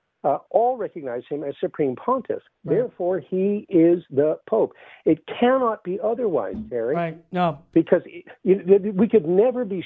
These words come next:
Speaker 1: sure of a papal election. And
Speaker 2: Exactly.
Speaker 1: every, every papacy back to Peter would be in question.
Speaker 2: In question, yes. That's a
Speaker 1: You know,
Speaker 2: very good
Speaker 1: and,
Speaker 2: point.
Speaker 1: and habemus, habemus papam would be nothing.
Speaker 2: Yeah.
Speaker 1: Okay?
Speaker 2: Yeah. No, I agree
Speaker 1: So,
Speaker 2: with you.
Speaker 1: so, and, and, and that's really, that's the whole argument.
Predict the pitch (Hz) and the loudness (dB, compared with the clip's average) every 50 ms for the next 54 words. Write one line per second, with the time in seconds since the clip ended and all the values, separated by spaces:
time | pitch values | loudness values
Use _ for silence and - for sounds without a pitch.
0 | - - 160 135 120 - 147 127 147 139 - - 156 151 139 - 143 123 120 123 | -2 0 0 0 2 0 -2 -2 -2 -2 0 0 0 0 0 0 -2 0 0 0
1 | 117 - - - 123 160 160 147 135 135 139 143 143 143 131 - - 135 123 170 | -2 -4 -6 -6 -4 -4 -4 -4 -4 -4 -2 -2 -2 -2 -4 -4 -6 -2 -4 -4
2 | 185 226 214 - - 190 214 202 202 - - 190 151 190 185 180 - - 131 - | -4 -4 -8 0 2 2 2 2 0 0 0 0 2 2 0 2 -2 -4 -6 -6
3 | - - 240 254 277 277 240 165 135 120 104 127 123 113 110 107 - - 127 110 | -2 0 2 2 2 2 0 0 -2 -2 -2 -2 0 0 0 -2 0 0 0 0
4 | - 170 - - - 180 170 - - - 165 156 156 156 147 139 127 - - - | 0 -4 -4 2 2 2 2 2 -2 -8 -10 -8 -6 -6 -8 -8 -10 -14 -20 -8
5 | 233 214 202 - 175 160 147 151 180 180 170 143 151 170 160 180 - - 170 196 | -4 -4 -2 -2 0 0 2 2 2 0 0 0 -2 -2 -2 -2 -2 -2 -2 -2
6 | 175 147 - 165 196 202 220 185 180 - - - - - - 165 185 190 185 170 | -2 -2 0 2 2 2 2 0 -2 -4 -10 -10 -4 -4 -2 0 0 -2 -2 -4
7 | - _ - 220 240 240 - 196 175 170 170 160 151 170 185 170 190 202 220 202 | -6 _ -4 -4 -4 -2 -2 -4 0 0 0 0 0 -4 -4 -2 0 0 -2 -2
8 | - - 95 82 82 - _ _ _ _ _ _ _ _ _ _ _ _ _ _ | -4 -6 -8 -8 -12 -18 _ _ _ _ _ _ _ _ _ _ _ _ _ _
9 | _ _ _ _ _ _ _ 190 202 202 - 139 147 151 147 _ _ _ _ 175 | _ _ _ _ _ _ _ -2 -2 -2 -2 -4 -4 -6 -8 _ _ _ _ -6
10 | 175 170 175 - 180 175 175 185 202 214 175 196 220 226 220 208 - - 202 202 | -6 -6 -6 -4 -2 0 2 2 2 0 0 0 -2 0 0 -2 -6 -6 -8 -8
11 | 202 - - - 202 190 226 240 226 214 240 247 - 247 240 285 294 269 - - | -8 -10 -4 -2 -2 -2 0 0 -2 -2 -2 -2 -2 -2 0 0 -2 -2 -4 -4
12 | 190 202 254 262 247 208 165 175 226 247 - _ - 180 - 175 190 185 180 143 | -2 0 0 2 0 0 0 0 0 0 -2 _ 0 0 2 0 0 0 0 0
13 | 151 185 196 190 160 | -2 -2 -2 -4 -8